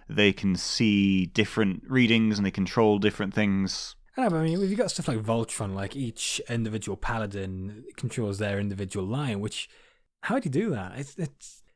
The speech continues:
Speaker 1: Really,
Speaker 2: it's
Speaker 1: really
Speaker 2: like
Speaker 1: focused coordination. In practice, having to coordinate things that way manually would be highly impractical,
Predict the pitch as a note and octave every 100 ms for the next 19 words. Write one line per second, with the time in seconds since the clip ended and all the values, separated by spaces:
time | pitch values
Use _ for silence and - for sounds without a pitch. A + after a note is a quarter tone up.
0 | - G#2+ A2+ A2 G#2 G2 F2+ F#2 F#2 F2
1 | F#2+ F2+ E2+ - - - F#2 E2+ F2+ D#2+
2 | - - - A#3+ G3+ F#3 - - D3+ B2+
3 | - - D3 D3 C3+ - B2 A2+ A2+ E2+
4 | A#2 G#2+ F#2+ F2 A2 A2+ G2 A2 A2 G#2
5 | G2+ F#2+ F#2+ F2+ F2+ F2+ G2 A2 F2 G2+
6 | F2+ - - C3+ A#2 G#2 G2 F#2 F2 F2+
7 | E2+ E2+ F#2+ - D#2